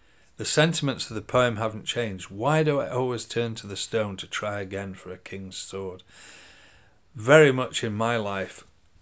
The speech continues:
I, I was either invited into or sought leadership positions. And it was because I wanted to make up some lack within me.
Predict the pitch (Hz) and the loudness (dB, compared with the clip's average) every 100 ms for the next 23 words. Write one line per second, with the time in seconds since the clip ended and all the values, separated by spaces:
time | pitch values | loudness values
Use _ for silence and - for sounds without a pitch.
0 | - _ - - 107 101 - 117 107 101 | -20 _ -12 -6 -4 -4 -4 -2 -2 -4
1 | 101 101 92 - - - 110 104 95 95 | -6 -6 -6 -6 -12 -6 -4 -2 -4 -6
2 | - _ _ _ _ - 110 95 127 139 | -10 _ _ _ _ -8 -6 0 2 2
3 | - 104 120 117 107 - 98 98 - - | 0 -2 -2 -2 -4 -6 -2 4 4 4
4 | 143 101 - - 120 110 101 104 - - | 2 -2 -6 -8 -6 -4 -2 -4 -6 -12
5 | 98 92 - 92 85 - _ - - - | -8 -4 -4 -6 -16 -18 _ -20 -20 -20
6 | - _ - 113 110 - 101 - 110 - | -20 _ -8 -6 -6 -6 -8 -6 -8 0
7 | 143 147 147 127 - - _ _ - - | 4 4 4 0 -4 -8 _ _ -20 -18
8 | - 117 101 101 113 123 113 107 95 - | -8 -6 -6 0 0 0 -2 -6 -6 -14
9 | - - _ _ _ _ - - 104 104 | -18 -20 _ _ _ _ -4 -2 -2 -2
10 | 127 123 - 120 - - 120 104 98 104 | -2 -2 -2 -2 0 0 0 -2 -6 -6
11 | 107 - - 104 101 101 90 92 - | -6 -8 -12 -8 -8 -8 -10 -14 -20